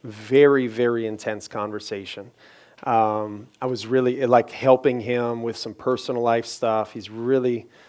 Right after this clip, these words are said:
some things are really, really bad in his life. And, uh, he works with us at one of our locations at District. And I'm talking, like, really s-, very serious. Uh, to, he's like, "Hey, I wanna follow up. Can we get back together next week?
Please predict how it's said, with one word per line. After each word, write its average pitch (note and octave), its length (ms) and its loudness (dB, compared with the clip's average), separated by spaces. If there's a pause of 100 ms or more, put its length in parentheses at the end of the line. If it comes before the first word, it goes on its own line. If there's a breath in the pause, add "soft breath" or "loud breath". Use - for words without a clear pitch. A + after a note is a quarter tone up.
(140)
some - 180 -12
things A2+ 260 -6
are A2 60 -8
really, A#2 240 -2
really A2+ 160 -4
bad G#2+ 220 0
in G2+ 80 -6
his G2 120 -14
life. G#2 300 -6 (720 soft breath)
And, B2 260 0
uh, A#2 80 4
he C3 160 -2
works C#3 460 2
with B2+ 200 2
us B2 240 2
at A#2 120 -2
one B2+ 160 2
of A#2 80 0
our A#2 120 4
locations A#2 680 -4
at A2 100 -12
District. A#2 540 -8 (340 soft breath)
And C#3 160 6
I'm D3 100 8
talking, D3 360 6
like, A#2 180 2
really B2+ 640 2 (100)
s-, - 320 -6
very C#3+ 440 6
serious. A#2+ 720 -2 (400 soft breath)
Uh, C#3+ 140 4
to, D3+ 280 -4
he's C3+ 220 -2
like, B2 200 8
"Hey, C3+ 380 6
I B2+ 100 4
wanna C3 240 4
follow B2+ 340 8
up. B2+ 100 -2
Can C3 120 -8
we B2 80 -4
get C3 180 0
back C3 220 6
together B2 340 4
next A#2+ 420 -4
week? A#2+ 460 -8